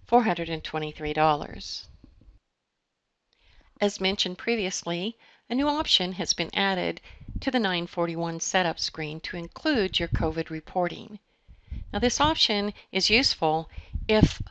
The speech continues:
a single task code I D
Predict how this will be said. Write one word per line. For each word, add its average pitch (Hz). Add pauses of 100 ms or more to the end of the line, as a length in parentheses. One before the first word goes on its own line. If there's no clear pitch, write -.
(720)
a 208
single 294
task -
code 190
I 180
D 175